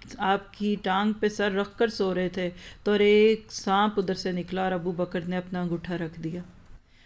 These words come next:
आंसू गिरे जब मुंह पर तो फिर आंख खुली तो पता चला कि सांप अबू बकर को काट चुका है। और अबू बकर की टांग भी नहीं हिली कि, कि अल्लाह के नबी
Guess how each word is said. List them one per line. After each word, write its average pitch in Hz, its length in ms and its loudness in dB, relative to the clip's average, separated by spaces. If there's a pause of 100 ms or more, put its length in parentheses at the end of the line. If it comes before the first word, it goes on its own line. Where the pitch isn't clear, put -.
(200)
आंसू 247 380 6
गिरे 233 300 8
जब 247 160 4
मुंह 220 180 2
पर 220 160 2
तो 214 160 0
फिर 233 220 2
आंख 202 220 0
खुली 196 280 0
तो 190 140 -4
पता 196 260 -2
चला 185 300 -2
कि 185 140 -4
सांप 185 420 -4
अबू 180 200 -2
बकर 175 280 -4
को 185 160 -4
काट 170 300 -6
चुका 175 260 -8
है। 175 80 -10 (520)
और 240 140 4
अबू 262 200 6
बकर 285 240 2
की 294 140 -2
टांग 233 320 4
भी 320 140 2
नहीं 330 160 2
हिली 226 300 4
कि, 240 120 0
कि 233 100 2
अल्लाह 202 260 2
के 202 160 2
नबी 190 280 0